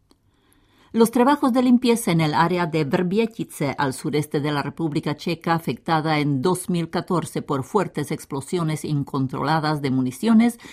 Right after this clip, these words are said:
se prolongarán un año todavía como mínimo. Así informó el primer vicepresidente de la policía, Martin Bondrašek.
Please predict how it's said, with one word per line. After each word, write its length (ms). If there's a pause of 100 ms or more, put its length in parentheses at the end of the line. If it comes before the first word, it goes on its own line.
(180)
se 160
prolongarán 800
un 280
año 360
todavía 560
como 240
mínimo. 540 (280)
Así 260
informó 420
el 120
primer 380
vicepresidente 880
de 100
la 120
policía, 560
Martin 480
Bondrašek. 840